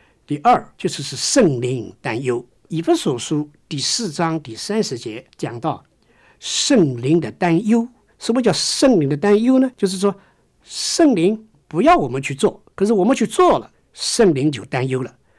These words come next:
所以圣灵呢，有这个作用，要把我们拉回来。还有《帖撒罗尼迦前书》第五章第十九节，不要消灭圣灵的感动。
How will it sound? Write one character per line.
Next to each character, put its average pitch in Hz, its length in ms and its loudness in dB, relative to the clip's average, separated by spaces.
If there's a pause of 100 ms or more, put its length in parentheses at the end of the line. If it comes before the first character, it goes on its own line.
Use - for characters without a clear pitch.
(140)
所 - 140 -6
以 - 20 -4
圣 233 300 0
灵 160 140 2
呢， 190 160 0 (140)
有 143 100 -2
这 170 80 0
个 196 80 2
作 175 180 2
用， 233 300 2
要 202 80 -4
把 196 180 0
我 139 80 -2
们 127 220 -8
拉 196 180 -6
回 147 240 -8
来。 - 200 -12 (260)
还 - 180 -4
有 202 240 2
《帖 - 160 -2
撒 269 160 2
罗 240 160 2
尼 202 140 -2
迦 147 200 -4
前 135 280 -6
书》 196 240 -6 (120)
第 226 140 -2
五 117 180 -6
章 160 300 -2
第 135 100 -8
十 226 220 -4
九 104 180 -10
节， 156 320 -6
不 156 140 -2
要 208 300 2
消 208 340 -2
灭 190 240 -4
圣 143 460 -4
灵 127 100 -8
的 131 80 -8
感 101 220 -8
动。 - 260 2